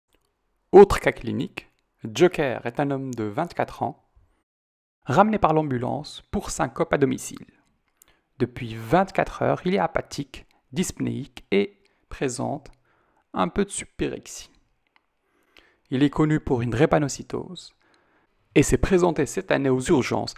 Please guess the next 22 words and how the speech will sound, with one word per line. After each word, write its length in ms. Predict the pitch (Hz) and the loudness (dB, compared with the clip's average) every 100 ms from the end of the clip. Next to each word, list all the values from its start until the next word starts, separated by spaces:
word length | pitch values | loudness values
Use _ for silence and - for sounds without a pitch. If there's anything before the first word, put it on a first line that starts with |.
| - | -10
vingt-trois 760 | 139 143 202 196 - - 135 | -8 6 6 6 0 -4 -2
fois. 320 | - - - - - _ _ _ _ _ _ _ | -2 -4 -14 -14 -20 _ _ _ _ _ _ _
Treize 280 | - 180 170 | -4 -2 -2
sur 220 | - - | -6 -6
quinze 280 | - 151 131 | -2 0 0
de 80 | 120 | 0
Glasgow. 640 | 117 107 - 110 113 - - _ _ _ _ _ _ _ _ _ _ | 0 -2 -4 -8 -8 -10 -20 _ _ _ _ _ _ _ _ _ _
Et 220 | - 170 | 0 2
au 100 | 180 | 2
niveau 300 | 165 151 143 | 2 -2 -2
pulmonaire, 640 | 135 185 147 120 120 147 143 | -2 -2 -2 -2 -2 -4 -2
il 40 | |
y 40 | |
a 20 | 165 | -2
des 120 | 156 | -2
crépitants 540 | - 156 - 139 160 | -4 -8 -8 0 0
aux 80 | 131 | 2
bases. 560 | 120 - - - - - - - - - _ _ _ _ _ - - _ - | 2 0 -4 -16 -18 -20 -20 -20 -20 -20 _ _ _ _ _ -20 -20 _ -2
Comme 200 | 123 - | -2 4
paramètres, 760 | 151 131 120 - - - - _ _ _ _ _ _ | 6 6 2 -2 -8 -14 -20 _ _ _ _ _ _
fréquence 520 | - 160 - 180 - | -4 -2 0 -2 0
cardiaque 580 | 151 135 131 139 - | -4 -4 -4 -6 -8